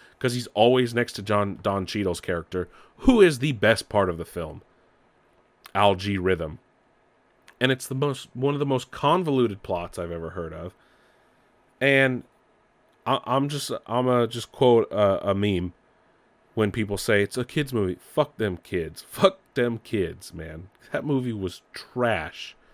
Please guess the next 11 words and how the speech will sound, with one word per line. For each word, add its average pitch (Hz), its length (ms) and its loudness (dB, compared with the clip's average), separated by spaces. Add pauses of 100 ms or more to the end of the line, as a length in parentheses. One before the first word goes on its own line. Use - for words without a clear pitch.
(480)
It - 60 -8
was 120 140 -2
a 107 60 -2
dumpster - 560 -2
fire. 78 500 -6 (1040)
Even 175 300 0
if 139 180 -4
Chungus 117 480 -4
made 101 220 -2
an 90 100 -8
appearance, 80 600 -10